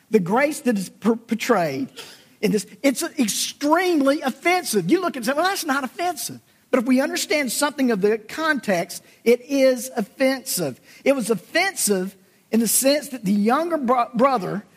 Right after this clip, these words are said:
was forgiven and he, he was restored without merit. He didn't have to pay anything. He couldn't work to earn his way back in. It was freely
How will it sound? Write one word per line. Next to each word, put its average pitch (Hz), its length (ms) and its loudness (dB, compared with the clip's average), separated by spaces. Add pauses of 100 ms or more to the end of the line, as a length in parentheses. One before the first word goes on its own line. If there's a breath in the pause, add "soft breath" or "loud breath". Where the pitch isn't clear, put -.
(100)
was 233 200 2
forgiven 233 800 0 (180 loud breath)
and 247 160 2
he, 277 160 4 (300)
he 294 160 4
was 240 240 -2
restored 240 800 0
without 269 360 0
merit. 285 460 0 (400 soft breath)
He 359 160 4
didn't 415 220 0
have 277 340 -2
to 262 140 -2 (240 soft breath)
pay 339 440 2
anything. 254 760 -4 (220 soft breath)
He 349 120 4
couldn't 240 560 -2
work 320 400 2 (200 soft breath)
to 277 180 2
earn 277 120 2
his 247 160 -2
way 262 260 2
back 254 440 2
in. 214 440 -2 (220 soft breath)
It 302 140 2
was 214 160 0
freely 330 840 0